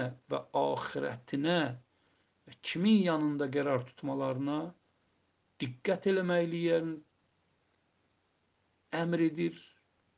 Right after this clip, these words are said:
və şeytanın vəsvəsəsindən, zalimların zülmündən Allaha pənah aparıb,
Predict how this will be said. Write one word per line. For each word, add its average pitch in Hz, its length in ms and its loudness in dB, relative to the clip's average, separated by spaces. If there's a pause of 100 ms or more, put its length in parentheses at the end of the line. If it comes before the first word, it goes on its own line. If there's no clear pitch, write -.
(120)
və 151 120 -4
şeytanın 131 600 -2
vəsvəsəsindən, 135 1040 -2 (840)
zalimların 135 880 0
zülmündən 131 920 2 (1200)
Allaha 135 460 0
pənah 147 340 -2
aparıb, 147 420 0